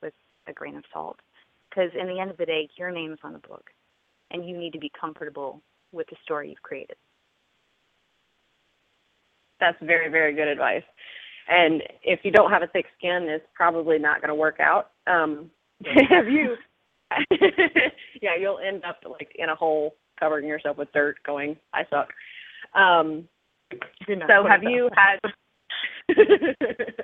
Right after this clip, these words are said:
Speaker 2: I, I've almost been there, I have to admit.
Speaker 1: Aw.
Speaker 2: Uh,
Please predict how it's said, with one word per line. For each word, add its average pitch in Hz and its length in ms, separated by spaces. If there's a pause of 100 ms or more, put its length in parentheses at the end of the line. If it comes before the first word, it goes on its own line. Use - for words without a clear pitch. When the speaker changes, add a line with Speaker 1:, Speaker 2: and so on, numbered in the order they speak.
(480)
Speaker 2:
I, - 280
I've 294 100
almost 240 420
been 208 180
there, 170 300
I 175 160
have 185 240
to 185 80
admit. 160 380
Speaker 1:
Aw. 175 500
Speaker 2:
Uh, 190 40